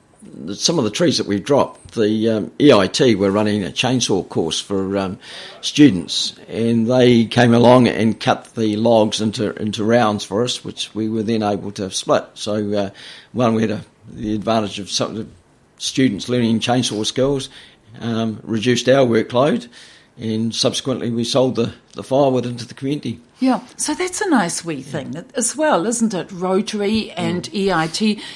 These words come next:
Speaker 2: and there's quite a few Rotary clubs have a partnership with E I T,
Speaker 1: Yeah.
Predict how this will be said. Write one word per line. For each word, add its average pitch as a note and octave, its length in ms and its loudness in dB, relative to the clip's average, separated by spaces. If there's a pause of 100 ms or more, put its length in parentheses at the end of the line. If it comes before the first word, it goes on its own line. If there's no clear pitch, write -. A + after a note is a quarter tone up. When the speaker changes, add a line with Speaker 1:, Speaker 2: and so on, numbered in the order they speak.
Speaker 2:
and B3+ 140 6
there's C#4 180 2
quite D4+ 240 4
a - 40 -4
few C#4+ 240 0
Rotary E3+ 360 0
clubs D#3 300 -4
have E3+ 140 -2
a D#3 40 -4
partnership D3 580 -8
with D3 180 -10 (200)
E D3 180 2
I C3 200 -2
T, - 500 -8
Speaker 1:
Yeah. - 160 -16